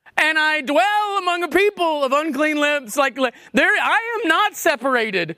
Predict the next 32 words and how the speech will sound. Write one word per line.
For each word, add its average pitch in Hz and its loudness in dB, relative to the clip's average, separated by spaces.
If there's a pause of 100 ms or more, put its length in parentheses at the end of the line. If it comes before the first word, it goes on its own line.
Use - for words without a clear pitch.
(240)
from, 254 -2 (160)
from 269 0
these. 202 0
He 320 2
recognize, 330 0
when 247 0
we 392 4
see 349 0
God's 269 -2
holiness, 220 -2 (240)
we 269 4
recognize 233 -2
our 196 0
unholiness, 185 -2
and 202 -2
that - -20
chiefly 208 0 (160)
the 175 -2
presence 175 -4
of 131 -8
sin. 135 -4 (800)
So 202 -2
when 196 0
we 262 2
see 247 0
our 202 0
unholiness, 202 -2
we're 220 -2
not 214 -6
just 190 -6
saying, 208 -2
like, 147 -6